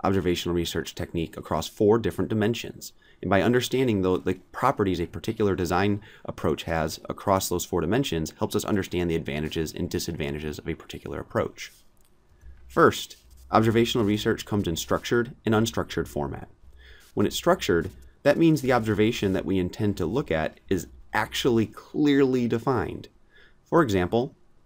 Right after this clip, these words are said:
perhaps we're interested in the number of products that a consumer touches while they're shopping in a retail store. If the, if the observation was to count the exact number of products they touched within a particular time frame, clearly we have a well-designed and well-structured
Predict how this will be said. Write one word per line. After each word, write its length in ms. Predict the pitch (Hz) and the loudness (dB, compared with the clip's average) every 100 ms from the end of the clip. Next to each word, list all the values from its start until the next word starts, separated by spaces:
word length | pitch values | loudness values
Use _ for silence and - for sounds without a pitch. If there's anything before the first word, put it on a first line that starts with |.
| - | -2
perhaps 280 | 135 147 - | 2 2 4
we're 140 | 131 | 4
interested 460 | - 117 104 110 98 | 4 2 0 0 0
in 100 | 98 | 2
the 80 | |
number 540 | 90 92 98 123 131 120 | 2 2 2 2 2 2
of 240 | - - | 0 -4
products 640 | - 127 120 98 - - - | -4 2 4 2 0 -14 -6
that 100 | 104 | -2
a 40 | 98 | -2
consumer 440 | - 95 110 92 | -2 -2 0 0
touches 600 | - - - 76 76 - | 0 -2 0 -2 -4 -4
while 200 | - 90 | -2 0
they're 100 | 85 | 0
shopping 400 | - 90 87 92 | 0 -2 0 0
in 100 | 92 | 0
a 100 | 92 | 0
retail 440 | 90 98 - 87 | 0 -4 -2 -2
store. 460 | 87 - 87 71 - - - _ _ _ _ | -2 -2 -4 -4 -10 -18 -20 _ _ _ _
If 160 | - - | -14 -2
the, 200 | 95 90 - | 0 -2 -6
if 120 | - - | -10 0
the 140 | 107 | 4
observation 720 | 107 117 110 120 139 104 101 | 6 4 2 2 2 0 0
was 240 | 92 87 | 2 0
to 200 | - 98 | -2 -4
count 460 | 78 - 107 - - | -4 -2 -2 -2 -2
the 120 | 98 | -2
exact 440 | 82 82 87 104 117 | -2 -2 -2 -2 0
number 240 | 104 95 | 2 2
of 120 | 87 | -2
products 340 | - 90 90 - | 0 0 0 -2
they 120 | 78 | -6
touched 380 | - - - - | -4 -4 -4 -6
within 160 | 90 | -4
a 60 | 82 | -6
particular 420 | 82 107 - 85 | -4 -6 -4 -4
time 280 | - 160 175 | -4 -2 -2
frame, 360 | - 80 78 104 - _ | -2 -4 -4 -8 -16 _
clearly 380 | - 185 107 82 | -2 2 4 2
we 140 | 92 | 2
have 140 | 98 | 2
a 100 | 87 | 0
well-designed 840 | 82 82 80 95 104 87 82 82 82 - | 0 2 2 0 -2 -2 -2 -4 -6 -6
and 160 | 85 | -4
well-structured 800 | 85 87 90 - 98 - - 87 | 0 0 -2 -2 -2 0 0 0